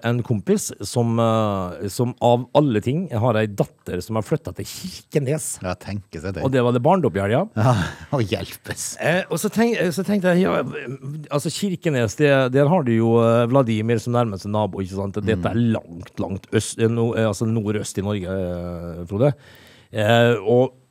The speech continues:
Speaker 1: eh, og så tenkte jeg, OK, eh, hvis jeg da befinner meg i Tromsø, som er langt nord.
Speaker 2: Mm.
Speaker 1: Tromsø er en langt nord
Speaker 2: Ja, ja.
Speaker 1: by. Og,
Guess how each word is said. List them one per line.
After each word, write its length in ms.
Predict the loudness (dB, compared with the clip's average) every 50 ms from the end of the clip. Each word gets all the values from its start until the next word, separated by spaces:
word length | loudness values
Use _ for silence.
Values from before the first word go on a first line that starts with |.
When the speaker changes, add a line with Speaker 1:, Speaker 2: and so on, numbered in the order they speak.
| _ _ _ -6
Speaker 1:
eh, 200 | -4 -4 -4 -4
og 80 | -6 -8
så 80 | -6 -4
tenkte 300 | -4 -2 -2 -4 -4 -6
jeg, 220 | -10 -14 -12 -4 0
OK, 240 | 0 0 0 0 0
eh, 440 | 0 0 0 -2 -4 -6 -8 -8 -8 _ -4
hvis 220 | -4 -4 -2 0 -2
jeg 80 | 2 2
da 140 | 2 2
befinner 400 | 4 2 0 0 -2 -2 -2 0 -2 -2 -2
meg 160 | -2 -4 -4 -4
i 300 | -2 0 0 0 0 -2 -4 _ _ _ _ _ _ _
Tromsø, 560 | 0 2 2 2 2 -2 -4 -2 -2 -2 -2 -4 -8 _ _ _ _ _ _ _ _ _ _ _ _ _ _ _ _ _ _ _
som 200 | -6 -4 -4 -2
er 160 | 2 2 4 4
langt 520 | 6 6 4 4 4 2 -2 -6 -8 -8 -6
nord. 300 | -4 0 0 0 0 -2 -6 _ _
Speaker 2:
Mm. 380 | -10 -10 -10 -8 -10 -10 -12 -14 -16 _ _ _ _ _ _ _ _ _ _ _ _ _ _ _ _ _ _ _
Speaker 1:
Tromsø 360 | 0 0 2 0 0 0 0 0 0
er 280 | 0 0 0 0 0 -2
en 140 | -4 -4 -4 -2 -2 0 0
langt 400 | 0 0 0 -2 -4 -8 -8 -8
nord 320 | -6 -4 -2 -2 0 0
Speaker 2:
Ja, 220 | 0 0 0 0 0
ja. 160 | 0 -2 -2
Speaker 1:
by. 140 | -2 0 0 0 0 -2 -4 _ _ _ _ _ _ _ _ _ _ _ _ _ _ _ _ _ _ _
Og, 280 | 2 4 4 4 4